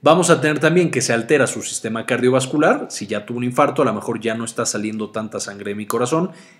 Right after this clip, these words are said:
y a lo mejor tengo poquita insuficiencia cardíaca, que sin embargo, en cualquier, eh, circunstancia podría empeorar. Y aparte, estos pacientes casi siempre tienen comorbilidades, es decir, tienen su infarto en el corazón o en el cerebro,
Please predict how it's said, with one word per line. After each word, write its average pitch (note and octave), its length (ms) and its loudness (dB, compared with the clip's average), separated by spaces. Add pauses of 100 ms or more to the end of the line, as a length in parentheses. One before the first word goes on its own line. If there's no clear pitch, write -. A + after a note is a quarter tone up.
y G#2+ 60 -8
a - 20 -2
lo G#2 80 -2
mejor B2 160 -2
tengo C3 180 2
poquita E3+ 360 0
insuficiencia C3+ 640 -2
cardíaca, D#3+ 480 -2 (440)
que A#2 100 0
sin B2+ 160 0
embargo, D3+ 640 6
en G#2 140 -10
cualquier, G#2+ 480 -4
eh, A#2+ 400 -2
circunstancia C3+ 640 -2
podría F2 360 -8
empeorar. - 560 -14 (720)
Y F#3 60 10
aparte, F3 340 8
estos E3+ 220 2
pacientes E3 760 2
casi B2 380 2
siempre C3+ 340 0
tienen G#2 320 -6
comorbilidades, B2+ 880 0 (220)
es B2+ 140 0
decir, F#3 360 2
tienen G#2 300 -8
su A2 100 -10
infarto A2 580 -4
en G2+ 140 -12
el G#2 120 -12
corazón C3+ 500 -2
o G#2+ 80 -8
en A2+ 80 -6
el C3 100 -4
cerebro, E3 400 4